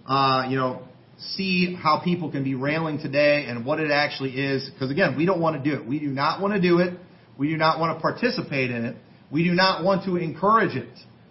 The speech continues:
And we don't wanna encourage it. It's, it's very, very wicked stuff. We don't wanna have pleasure in them that do it. We don't wanna, we don't wanna do it. And, you know, and it's easy to, you know, we're in the political season right now.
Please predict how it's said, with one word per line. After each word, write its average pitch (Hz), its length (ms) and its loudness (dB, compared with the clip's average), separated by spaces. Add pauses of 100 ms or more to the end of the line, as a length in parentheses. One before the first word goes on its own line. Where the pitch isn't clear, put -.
(500)
And 127 100 -12
we 127 140 -4
don't 190 320 0
wanna 226 160 4
encourage 226 520 2
it. 113 100 -6 (100)
It's, 135 340 -2
it's 135 220 -4 (340)
very, 190 460 2 (360)
very 185 280 0
wicked 180 220 0
stuff. 180 120 -4
We 160 100 2
don't 214 140 4
wanna 208 220 2
have 190 320 0
pleasure 175 420 2
in 151 100 -2
them 156 200 -4
that 147 100 -6
do 170 140 4
it. - 160 -6 (840)
We 139 100 -6
don't 165 100 -4
wanna, 190 240 0
we 160 80 0
don't 202 120 0
wanna 220 140 0
do 233 60 0
it. - 160 -4 (180)
And, 175 80 0
you 202 80 0
know, 220 140 4
and 196 100 2
it's 196 140 0
easy 262 240 -2
to, - 160 0
you 180 60 -4
know, 208 120 0
we're 240 120 2
in 285 60 2
the 247 60 -2
political 226 400 -2
season 120 320 -4
right 113 220 -6
now. 104 160 -14